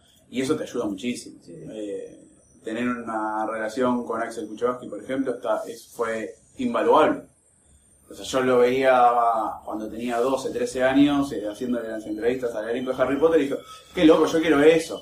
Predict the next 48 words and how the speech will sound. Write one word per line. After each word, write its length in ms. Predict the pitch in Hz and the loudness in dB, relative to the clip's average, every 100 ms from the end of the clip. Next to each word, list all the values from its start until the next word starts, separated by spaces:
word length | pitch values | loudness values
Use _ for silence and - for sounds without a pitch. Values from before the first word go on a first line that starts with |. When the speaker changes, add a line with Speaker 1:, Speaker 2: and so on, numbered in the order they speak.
| - | -12
Speaker 1:
Y 200 | - 135 | -16 -2
del 160 | 135 147 | 2 4
mal 180 | 151 147 | 4 4
que 80 | |
mal 160 | 147 175 | 4 4
lo 120 | 170 | 2
pude 180 | 143 143 | 2 2
conseguir 580 | 131 123 120 135 196 - | 2 -2 0 0 0 -4
y 180 | 120 104 | -12 -12
tenerlo 380 | 117 117 127 120 | -8 -4 -2 0
a 60 | 120 | 0
él 60 | 113 | 0
al 100 | 120 | 0
lado. 260 | 165 - - - - - - - - - - - - - - - - - - - - - - - _ | 2 0 -6 -8 -6 -4 -4 -4 -4 -6 -6 -6 -6 -6 -6 -4 -4 -4 -4 -2 -2 -2 -6 -18 _
Speaker 2:
Y 80 | 180 | 0
bueno, 300 | 214 - - | 0 0 -2
hablando 320 | 165 202 208 | -2 0 -2
de 80 | 208 | -2
eso, 180 | - 165 | -4 -6
de 80 | |
las 180 | 151 156 | -6 -8
entrevistas 500 | 160 156 185 - - | -10 -8 -8 -8 -10
que 80 | 170 | -10
te 100 | 160 | -10
tocaron, 580 | 156 160 196 226 233 226 - _ _ _ | -8 -4 0 0 -2 -6 -18 _ _ _
yo 260 | 180 - 269 | -16 -10 -8
no 60 | |
sé 140 | - 226 | -8 -4
cuál, 220 | 202 175 | -2 -2
¿te 60 | 165 | -4
acordás 240 | 185 277 | -4 -4
cuál 140 | 240 | -6
fue 140 | 160 226 | -6 -4
la 120 | 180 | -4
primera 280 | 165 190 196 | -4 -4 -4
que 60 | 165 | -6
se 140 | 165 | -10
viralizó? 440 | 156 156 - 240 | -10 -10 -8 -6
Porque 180 | 226 180 | -6 -6
también 340 | 160 170 233 233 | -4 -4 -6 -8
eso 260 | - 202 208 | -10 -8 -6
es 40 | |
lo 100 | 185 | -8
que 80 | 160 | -8
yo 140 | 156 175 | -10 -12
quería 240 | 185 180 | -6 -6
subrayar, 540 | - 156 - - 185 170 | -6 -10 -12 -8 -6 -6
¿viste? 380 | - 165 156 | -8 -10 -10